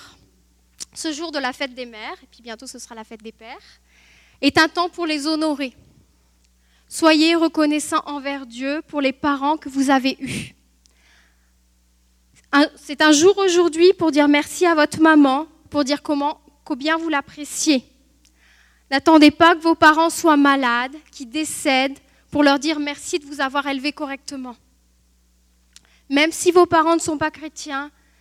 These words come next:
s'ils ont fait du mieux qu'ils pouvaient, soyez reconnaissants. Dites-leur merci pour le sacrifice financier qu'ils ont fait pour vos études. Dites-lui mer-, dites-leur merci d'avoir fait de vous quelqu'un de responsable,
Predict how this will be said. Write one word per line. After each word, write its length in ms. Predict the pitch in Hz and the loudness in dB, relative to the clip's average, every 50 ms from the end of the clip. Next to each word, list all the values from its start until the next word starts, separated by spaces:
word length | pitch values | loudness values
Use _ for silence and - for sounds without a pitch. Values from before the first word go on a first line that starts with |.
| _ _ _ _ | _ _ _ _
s'ils 400 | _ - - - 320 311 285 269 | _ -14 -10 -6 -4 -4 -2 0
ont 80 | 320 311 | -2 -2
fait 160 | 302 - 339 | -2 -4 -6
du 160 | 277 285 311 | -4 -2 -2
mieux 220 | 294 294 302 311 320 | 0 0 -2 -2 -4
qu'ils 200 | - - 311 285 | -6 -10 -12 -12
pouvaient, 540 | _ - 339 311 285 262 269 269 277 294 311 _ | _ -14 -14 -12 -8 -4 -4 -4 -4 -4 -10 _
soyez 460 | _ - - 302 294 277 277 285 285 | _ -18 -10 -8 -6 -4 -4 -4 -4
reconnaissants. 680 | 269 294 277 - 285 269 262 269 254 - - 254 247 _ _ _ _ _ _ _ _ _ _ _ _ _ _ _ _ _ _ _ _ _ | -4 -6 -6 -4 -4 -4 -4 -4 -8 -10 -14 -16 -16 _ _ _ _ _ _ _ _ _ _ _ _ _ _ _ _ _ _ _ _ _
Dites-leur 380 | 262 285 285 - 320 311 302 311 | -16 -14 -6 0 2 4 4 4
merci 400 | 311 311 311 - - - 349 339 | 4 2 2 0 0 2 2 2
pour 160 | - 349 320 | 2 0 -8
le 100 | 302 302 | -8 -8
sacrifice 920 | 294 - - 311 - - - 320 294 - - 339 330 - - - - - - _ | -8 -4 -4 -4 -4 -2 -4 -4 -4 0 2 0 2 2 0 -10 -12 -16 -20 _
financier 560 | - - 339 330 330 320 311 - - - 349 | -4 2 4 6 6 4 2 0 -2 -4 -4
qu'ils 260 | - - 339 294 277 302 | -2 0 -2 -2 -2 -4
ont 100 | 311 302 | -4 -4
fait 180 | - 349 339 | -4 -6 -6
pour 180 | - - 294 294 | -6 -6 -8 -6
vos 100 | 294 294 | -6 -6
études. 520 | 294 311 320 320 - - 349 330 240 - _ _ _ _ _ _ _ _ _ _ _ _ _ _ _ _ _ _ _ _ - | -4 -6 -8 -8 -6 -4 -4 -4 -4 -4 _ _ _ _ _ _ _ _ _ _ _ _ _ _ _ _ _ _ _ _ -4
Dites-lui 300 | 302 294 - 320 349 339 | -4 -4 2 4 4 6
mer-, 240 | 330 330 330 330 - 269 | 6 4 2 0 -4 -8
dites-leur 400 | 269 302 - 311 311 302 311 330 | -10 -8 -4 -2 -2 0 2 4
merci 360 | 330 320 320 - - - 349 | 4 4 2 0 -2 -2 2
d'avoir 300 | 320 311 302 311 302 - | 2 2 4 4 2 0
fait 160 | - - 339 | 2 -2 2
de 80 | 269 320 | 2 2
vous 220 | 311 302 359 359 | 2 4 2 0
quelqu'un 420 | - - 330 302 - - 339 311 | 2 2 -2 -2 0 0 -2 0
de 80 | 302 302 | 0 0
responsable, 960 | 294 294 330 320 - - - 330 320 311 - - - 330 302 269 226 226 220 | -2 -2 -2 -6 -6 -8 -6 -4 -4 -4 -4 -2 0 0 0 0 -2 -8 -16